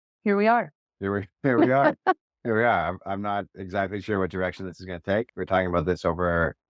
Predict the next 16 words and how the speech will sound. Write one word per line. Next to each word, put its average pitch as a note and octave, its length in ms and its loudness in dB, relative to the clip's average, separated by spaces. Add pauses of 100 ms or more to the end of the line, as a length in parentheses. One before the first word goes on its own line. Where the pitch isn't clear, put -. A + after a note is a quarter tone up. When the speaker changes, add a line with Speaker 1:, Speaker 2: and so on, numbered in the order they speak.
Speaker 2:
breakfast F2+ 440 -4
this F#2 180 -14
morning F#2+ 260 -2
at G2+ 80 -8
the - 80 -16
Gathering E2 460 0
Place F#2 320 -2
in E2 240 -10 (580)
downtown F2+ 380 2
Ocala F2+ 480 2 (640)
after F2 280 0
our E2+ 120 2
workout A2+ 360 0
with, F2+ 180 -8 (100)
uh, D#2+ 300 -2 (140)
Coach. A#2 360 -2